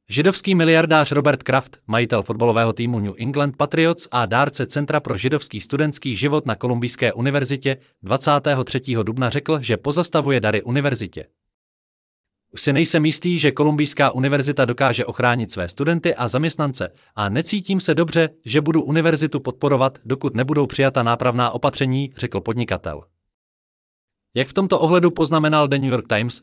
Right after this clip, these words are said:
pozice filantropů se může stát klíčovou, pokud jde o politický kurz univerzity. To dárci, kteří trvali na rezignaci prezidentu Harvardu a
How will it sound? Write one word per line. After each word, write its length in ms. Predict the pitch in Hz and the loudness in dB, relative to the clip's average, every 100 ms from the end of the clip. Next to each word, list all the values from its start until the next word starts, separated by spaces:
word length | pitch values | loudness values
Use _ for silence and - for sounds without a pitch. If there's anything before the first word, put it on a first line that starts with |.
| _ | _
pozice 340 | 147 151 143 | -4 -2 -2
filantropů 540 | 120 143 151 160 156 160 | 0 0 2 0 -2 -2
se 140 | 156 | -2
může 260 | 147 123 110 | -2 -2 -4
stát 280 | - 113 - | 0 -2 -2
klíčovou, 580 | 135 135 143 151 151 _ | -6 0 2 0 -2 _
pokud 280 | 180 175 180 | -6 -2 0
jde 200 | 160 170 | 2 0
o 120 | 147 | -2
politický 540 | - 156 151 135 135 - | 0 0 0 -4 -6 -4
kurz 260 | 139 131 | -4 -4
univerzity. 600 | 143 151 143 101 90 71 - _ _ _ _ _ _ _ _ _ _ _ - 120 | -2 0 0 -2 -8 -12 -20 _ _ _ _ _ _ _ _ _ _ _ -10 -2
To 80 | 165 | 4
dárci, 380 | 190 180 180 | 4 4 0
kteří 260 | 170 135 131 | 0 -2 -2
trvali 300 | 135 139 131 | 2 2 4
na 120 | 117 | 2
rezignaci 460 | 113 123 127 - 113 | 2 0 -2 -2 -4
prezidentu 500 | 107 110 113 95 92 | -4 -2 -4 -4 -4
Harvardu 540 | 98 113 120 139 | 0 0 0 -4
a 80 | 127 | -2